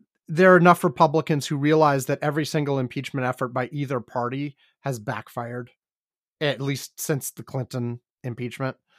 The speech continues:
So, yeah. Okay.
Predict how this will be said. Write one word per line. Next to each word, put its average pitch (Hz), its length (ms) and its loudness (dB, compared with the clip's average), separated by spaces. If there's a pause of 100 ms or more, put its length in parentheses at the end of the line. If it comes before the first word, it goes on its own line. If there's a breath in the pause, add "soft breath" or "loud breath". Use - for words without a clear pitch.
(320)
So, 120 480 -10 (420)
yeah. 104 140 -20 (1080)
Okay. 233 460 8